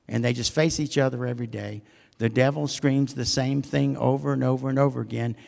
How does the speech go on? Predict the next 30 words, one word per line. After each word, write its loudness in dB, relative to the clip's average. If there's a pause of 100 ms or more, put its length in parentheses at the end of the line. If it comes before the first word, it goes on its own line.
(140)
and -4
gets 0
the -4
same -2
effect -2
because -2
those -2
people -4
have -6
forgotten -2
what -4
God -4
tried -2
to -10
tell 0
them, -12 (680)
their 2
ancestors, -2
in -4
Joshua -4
chapter -10
twenty-four. -10 (1300)
By 4
this 2
time, 2
they're 0
serving 0
the -2
wrong 0
gods. -8